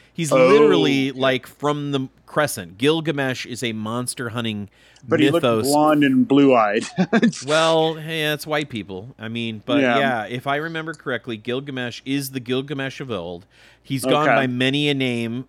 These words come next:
Speaker 1: throughout his, uh,
Speaker 2: But he's supposed to be the Sumerian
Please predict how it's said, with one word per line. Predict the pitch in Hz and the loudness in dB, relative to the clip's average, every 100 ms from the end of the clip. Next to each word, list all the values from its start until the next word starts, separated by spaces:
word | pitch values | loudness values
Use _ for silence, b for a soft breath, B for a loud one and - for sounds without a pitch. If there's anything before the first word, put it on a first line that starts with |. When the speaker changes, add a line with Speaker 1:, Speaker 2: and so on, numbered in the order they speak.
| _ | _
Speaker 1:
throughout | - 120 113 113 - | -10 -4 -2 -2 -8
his, | 95 113 98 - | -10 -10 -10 -14
uh, | 113 113 107 | -12 -10 -2
Speaker 2:
But | 139 | 0
he's | 135 123 | 0 0
supposed | - 160 175 160 151 | -2 2 4 2 4
to | |
be | 151 143 | 4 4
the | 139 | 4
Sumerian | - 143 135 135 131 127 123 123 117 | 2 2 4 2 0 -2 -2 -4 -6